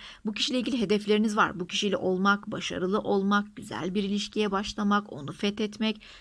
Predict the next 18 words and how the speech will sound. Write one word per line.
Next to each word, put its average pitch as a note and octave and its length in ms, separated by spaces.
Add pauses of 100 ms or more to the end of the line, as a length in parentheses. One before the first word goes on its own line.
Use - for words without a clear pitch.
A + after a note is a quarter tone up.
(120)
Evet A3+ 260
istiyorsunuz F3+ 680
ama E3 220 (380)
biraz A#3+ 360 (220)
biri G3 220
ya C4 280
da A3 100 (440)
bir F#3+ 60
şeylerle G#3 840 (280)
mücadele F#3+ 680
etmeniz G3+ 540
ve A#3+ 40
onlar F#3+ 380
arasından A#3 520
sıyrılmanız G#3+ 720
gerektiğini D#3 560
düşünüyor C3+ 340
olabilirsiniz. - 580